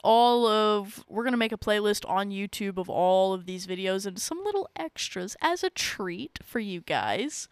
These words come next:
Uh, we're gonna put that in the description of this episode. As always, um, thank you guys for listening, the two of you that do listen.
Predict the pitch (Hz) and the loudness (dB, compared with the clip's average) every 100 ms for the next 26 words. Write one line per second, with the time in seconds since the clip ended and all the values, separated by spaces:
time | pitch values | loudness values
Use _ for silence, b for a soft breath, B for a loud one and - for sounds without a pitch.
0 | b b b - 202 196 196 202 208 208 | b b b 0 4 4 4 0 -2 -4
1 | - 214 214 208 202 - 208 247 254 240 | -2 0 4 4 4 0 -2 2 2 0
2 | 180 180 - 202 - 196 180 - - - | 0 -2 -2 -4 -6 -8 -8 -8 -8 -6
3 | 240 277 320 349 b b b - 294 269 | -4 0 0 -2 b b b 4 6 6
4 | 208 220 269 294 - - 220 233 226 220 | 6 6 6 4 0 4 6 6 4 -2
5 | - 226 240 247 247 254 240 - 190 196 | -2 0 0 0 2 2 2 -2 0 0
6 | 214 - 254 294 349 - 220 - 208 208 | 0 0 0 0 -4 -4 -4 -4 -4 -4
7 | 202 196 180 190 190 190 - 269 | -2 -4 -4 -2 -2 -2 -2 -4